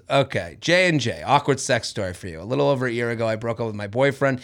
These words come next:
and moved to a different state for a job. About a month later, I was finally ready to have some casual sex. And since I was living in a semi, semi-rural place and didn't have many options, I made a Hinge account and got to swiping.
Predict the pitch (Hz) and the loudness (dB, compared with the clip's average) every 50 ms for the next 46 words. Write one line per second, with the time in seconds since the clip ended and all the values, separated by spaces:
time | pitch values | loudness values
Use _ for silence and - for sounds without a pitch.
0 | - - - - - - 170 185 196 208 196 - - 202 196 175 139 196 196 - | -10 -12 -12 -6 2 6 8 10 10 10 8 6 6 8 8 8 6 2 0 2
1 | 175 180 170 - - - - 170 170 170 165 165 - - 156 147 135 110 104 123 | 2 2 2 2 -2 -2 2 2 2 2 0 -2 0 2 4 4 4 2 0 0
2 | 117 98 90 73 67 - - 120 127 160 185 196 190 196 196 196 196 180 - 160 | 0 0 0 -2 -6 -8 -8 2 4 8 8 8 8 8 6 4 4 2 4 4
3 | 165 170 165 160 160 160 156 151 143 139 139 127 - - - 160 165 160 160 160 | 6 6 8 8 8 8 8 6 6 6 4 4 0 2 4 4 6 6 6 6
4 | 160 151 151 151 151 147 139 131 139 139 127 - 123 117 - - - - - 151 | 6 6 6 6 8 6 6 4 4 4 2 0 -6 -8 -8 -10 -4 0 2 4
5 | 151 151 151 139 117 135 127 127 120 - - 120 107 104 104 - - - - - | 4 4 4 2 2 -2 -2 -2 -4 -4 -4 -4 -4 -4 -4 -6 -8 -12 -12 -14
6 | - - - - - - 135 - 180 185 - 208 190 185 170 135 165 170 156 165 | -16 -16 -16 -10 -2 -2 -2 0 0 2 4 6 6 6 6 4 2 2 2 4
7 | 160 151 143 131 - - - - 165 165 170 180 180 170 160 151 147 147 165 170 | 2 2 2 2 0 -2 -2 2 4 4 4 4 4 2 2 0 0 2 0 0
8 | - _ - - - - 226 294 330 302 262 208 170 165 180 214 262 302 320 311 | 0 _ -10 -6 0 2 2 4 6 4 4 4 4 6 6 8 8 10 10 10
9 | 269 226 190 170 - - - 139 131 123 120 135 143 - - - - - - - | 10 10 10 8 6 2 2 4 6 6 6 4 2 0 -2 -8 -10 -12 -16 -14
10 | - - - 151 147 190 214 214 196 196 190 190 170 165 180 165 156 156 151 170 | -6 0 2 4 4 4 4 4 4 6 6 4 6 4 4 4 4 4 4 4
11 | 190 202 - - 143 135 135 131 143 143 147 151 151 147 135 127 147 185 196 - | 4 4 2 2 0 2 2 4 4 4 6 6 6 6 4 4 4 2 4 2
12 | - - - 143 131 127 131 131 135 127 147 156 151 - 151 - - 165 185 208 | 0 0 2 2 4 4 2 2 2 4 4 4 2 0 -6 -4 2 4 6 6
13 | 220 - - 104 - | 6 6 2 -2 -4